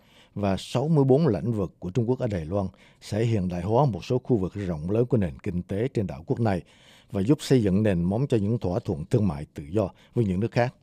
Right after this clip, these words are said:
Những người ủng hộ nói thỏa thuận này sẽ mang đến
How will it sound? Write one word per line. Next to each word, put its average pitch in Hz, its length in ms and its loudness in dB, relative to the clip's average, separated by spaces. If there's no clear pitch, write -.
Những 135 160 6
người 110 140 6
ủng 131 160 2
hộ 107 180 2
nói 120 280 0
thỏa 110 180 0
thuận 123 180 2
này 104 160 2
sẽ - 160 -4
mang 127 460 4
đến 127 220 4